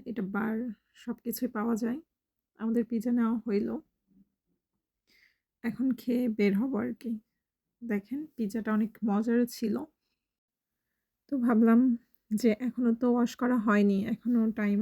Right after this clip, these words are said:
আছে আরও। এজন্য আমরা বাইরে দাঁড়ায় দাঁড়ায় গল্প করলাম। আকাশ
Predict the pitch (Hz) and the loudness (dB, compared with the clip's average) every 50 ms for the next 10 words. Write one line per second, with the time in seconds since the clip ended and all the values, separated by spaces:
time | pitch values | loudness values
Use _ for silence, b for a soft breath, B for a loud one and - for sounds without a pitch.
0 | 196 - 208 202 202 - - 247 233 233 233 254 254 269 - _ b b b b | -2 -4 -6 -8 -8 -6 -6 -4 -2 -2 0 -2 -2 -4 -8 _ b b b b
1 | b b b b _ _ _ _ _ _ _ _ - 220 233 208 247 240 226 226 | b b b b _ _ _ _ _ _ _ _ 2 2 4 6 6 6 6 6
2 | 220 220 226 208 214 240 240 214 214 202 220 214 214 214 208 214 214 214 214 202 | 6 6 4 4 4 4 4 4 4 4 6 6 6 6 6 6 4 6 4 4
3 | 190 - 226 208 - 233 220 226 226 240 294 302 - _ _ _ _ _ _ _ | 2 2 0 0 0 0 2 2 0 0 -2 -6 -10 _ _ _ _ _ _ _
4 | _ _ _ _ _ _ _ _ _ _ _ _ _ _ _ _ _ _ _ _ | _ _ _ _ _ _ _ _ _ _ _ _ _ _ _ _ _ _ _ _
5 | _ _ _ - 247 214 - 254 240 | _ _ _ -8 -8 -4 -4 -4 -4